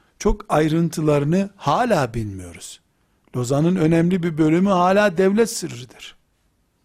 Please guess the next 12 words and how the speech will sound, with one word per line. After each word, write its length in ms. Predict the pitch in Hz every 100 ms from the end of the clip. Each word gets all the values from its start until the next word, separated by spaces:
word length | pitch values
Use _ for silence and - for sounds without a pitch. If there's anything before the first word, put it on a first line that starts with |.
| _ _ _ -
Neden? 360 | 135 190 214 - - - -
Çünkü 540 | - 156 165 180 202 208 - - _ -
Lozan 440 | 151 165 220 214 208
üzerinden 800 | 170 160 170 170 156 143 151 180 _ _ _ _ _ _ _ _ -
bir 240 | 180 240 208
asra 240 | - 202
yakın 420 | 190 175 190 185
bir 40 | 165
zaman 440 | 160 160 180 165
geçtiği 460 | 143 135 - 185 160
halde 480 | 120 110 123 185 220 _ _ _ _ _ _
neden 460 | 156 160 214 190